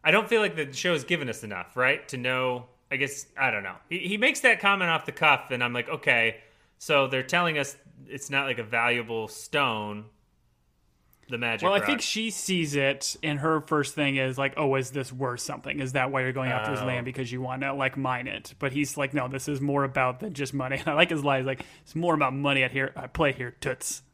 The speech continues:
Speaker 2: which is just very demeaning, but a great delivery by, by Wayne.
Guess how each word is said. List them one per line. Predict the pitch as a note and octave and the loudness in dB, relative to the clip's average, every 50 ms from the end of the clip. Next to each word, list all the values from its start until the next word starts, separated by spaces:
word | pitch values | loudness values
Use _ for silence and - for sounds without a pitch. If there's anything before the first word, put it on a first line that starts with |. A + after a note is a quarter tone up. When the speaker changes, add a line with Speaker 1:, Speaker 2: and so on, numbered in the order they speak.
| _ | _
Speaker 2:
which | - C#3+ - | -14 -10 -8
is | C#3 C3 | -8 -6
just | B2+ C#3 C3 - - _ - - _ _ _ _ _ _ - | -6 -6 -8 -8 -12 _ -20 -20 _ _ _ _ _ _ -16
very | D3+ D3+ F#3+ F#3 F3+ | 0 4 8 8 8
demeaning, | D#3+ E3 D3+ D3+ D3+ D3 C#3+ C#3 C3 B2+ | 8 8 6 6 6 6 6 4 2 0
but | C3 C#3+ C#3 - | 0 -2 -2 -2
a | D3 | -4
great | C#3+ D#3 D3 C#3 | 0 0 0 0
delivery | C#3+ C3+ C3+ C3+ B2+ C#3 C3+ | 0 -2 -2 -2 -2 -2 -4
by, | B2+ B2+ C3 B2+ B2 B2 C3 C3+ - - _ - | -2 0 0 0 0 -2 -4 -6 -10 -16 _ -12
by | C#3 C#3 C3 | -8 -6 -6
Wayne. | B2+ B2+ B2+ A#2+ A#2+ A#2+ B2 | -4 -4 -6 -6 -6 -8 -12